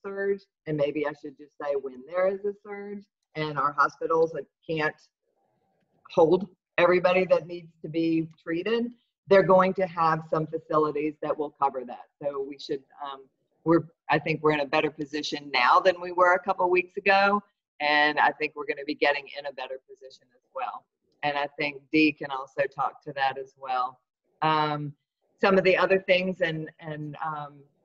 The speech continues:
information that they share. And one of the things they try to, they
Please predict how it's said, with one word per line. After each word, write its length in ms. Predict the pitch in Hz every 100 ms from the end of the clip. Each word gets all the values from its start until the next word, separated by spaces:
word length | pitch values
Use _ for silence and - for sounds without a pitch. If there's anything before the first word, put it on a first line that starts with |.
| _
information 640 | 185 190 175 160 170 185
that 160 | 170 160
they 140 | 160
share. 580 | 160 - 156 160 180 185 _ _ -
And 100 | 202
one 140 | 294
of 80 | 254
the 80 | 208
things 240 | 190 185
they 100 | 180
try 240 | 165 185
to, 180 | 175 175 165 -
they 220 | 160